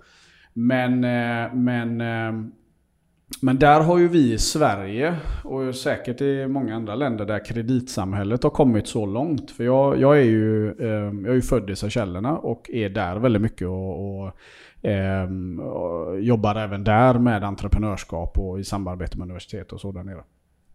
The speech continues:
Där har inte det alls kommit lika långt. Så det ger, det, man får en ganska häftig parallell med, eh, möjligheterna då som, för i Sverige är det ju så här att skulle jag få en sån kund,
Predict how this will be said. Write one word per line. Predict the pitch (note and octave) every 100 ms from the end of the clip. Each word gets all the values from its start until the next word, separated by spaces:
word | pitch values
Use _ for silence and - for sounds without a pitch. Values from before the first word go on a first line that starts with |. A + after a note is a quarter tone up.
| _ _ _ _ - - - - - - A#2
Där | A2+
har | C#3
inte | D#3 D3
det | B2 D#3+
alls | E3+ E3
kommit | - C#3+ A2+
lika | B2+ A#2
långt. | C#3 - G2 - - -
Så | B2
det | B2
ger, | D3 D3 B2+ B2 -
det, | C3+ C3
man | C3+ E3
får | E3 D#3 D#3
en |
ganska | D#3 D3+ B2
häftig | A2+ C#3+ - - G#2+ G#2 G#2
parallell | - A#2 B2 C3+ D#3 B2+ G#2+
med, | B2+ B2+ G#2+ G2+ G#2+ - _ _ _
eh, | - - F2+ D#2+ E2 G#2
möjligheterna | C3+ C#3 A2+ G#2+ G#2+ F#2+ - C3
då | D#3 A#2
som, | A#2 -
för | -
i | B2+
Sverige | - D#3+ A#2+ A#2+ E3+
är | D#3+
det |
ju | A#2
så | A#2
här | B2+ - E2 C#3 C4+
att | - - - _
skulle | - - D3 C3
jag | E3 E3
få | D#3
en | A#2+
sån | A#2 A2+ G#2+
kund, | G#2 C#2+